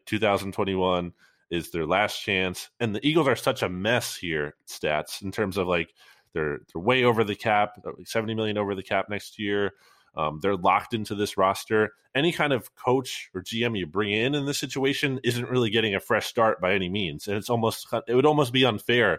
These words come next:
to those new guys because so much of their beginning of their new tenure would be cleaning up a whole mess. And, you know, maybe you can't even get a full evaluation on those new guys. And maybe you can't even attract candidates to those jobs because of how bad the situation is here.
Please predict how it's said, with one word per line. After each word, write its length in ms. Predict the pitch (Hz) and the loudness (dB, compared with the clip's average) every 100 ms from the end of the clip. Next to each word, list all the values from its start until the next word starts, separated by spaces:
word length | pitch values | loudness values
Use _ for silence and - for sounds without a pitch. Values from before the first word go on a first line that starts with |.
| - _ | -4 _
to 60 | 98 | -2
those 240 | 101 92 | 0 0
new 140 | 107 113 | -2 0
guys 440 | 87 82 87 - _ _ | 2 2 0 -6 _ _
because 300 | 110 113 104 | -2 -2 0
so 180 | - 120 | 0 2
much 240 | 117 - | 2 0
of 140 | 113 101 | -2 2
their 240 | 101 98 | 2 2
beginning 760 | 82 92 92 117 113 98 95 95 _ - | -2 -10 -2 0 0 0 -4 -10 _ -10
of 60 | 95 | -4
their 140 | 98 | -2
new 100 | 107 | -2
tenure 380 | - 113 113 98 | -2 -2 0 -2
would 100 | 87 | -2
be 100 | 92 | -6
cleaning 600 | - - 135 127 120 113 | -6 -2 2 2 2 4
up 240 | 113 - | 2 2
a 100 | 85 | 0
whole 440 | 80 120 117 110 107 | 4 4 4 4 2
mess. 520 | 101 110 98 - - - - _ | 2 2 2 -2 -12 -18 -20 _
And, 460 | 101 98 95 101 104 | -2 0 0 -2 -6
you 100 | 117 | -6
know, 120 | 110 101 | -4 -2
maybe 200 | 110 107 | -2 -2
you 140 | 104 | -6
can't 180 | 113 104 | -4 -4
even 220 | 104 98 | -4 -2
get 100 | 95 | 0
a 60 | 92 | -2
full 280 | - 101 | 0 0
evaluation 600 | 90 92 95 92 110 - 80 | 2 2 2 2 0 -2 -6
on 80 | |
those 240 | 76 78 - | -4 -6 -6
new 100 | 82 | -4
guys. 280 | 76 71 - | -2 -2 -2
And 120 | 123 | 2
maybe 340 | 156 147 127 - - - | 4 4 2 -2 -14 -6
you 100 | 117 | 0
can't 140 | 135 | 2
even 180 | 117 110 | 4 2
attract 440 | 101 - 175 - | 2 2 0 0
candidates 600 | - 101 95 101 98 - - _ _ | -2 0 0 -2 -4 -10 -18 _ _
to 100 | 175 | 2
those 220 | 175 135 107 | 6 6 4
jobs 480 | 98 92 90 - - | 4 4 2 -2 -8
because 200 | 113 123 | -4 -2
of 60 | 113 | 2
how 160 | 107 | 2
bad 260 | 104 107 95 | 2 0 0
the 60 | |
situation 580 | - 95 95 101 - - | -8 -6 -4 -4 -4 -10
is 140 | 71 - | -14 -10
here. 200 | 69 | -12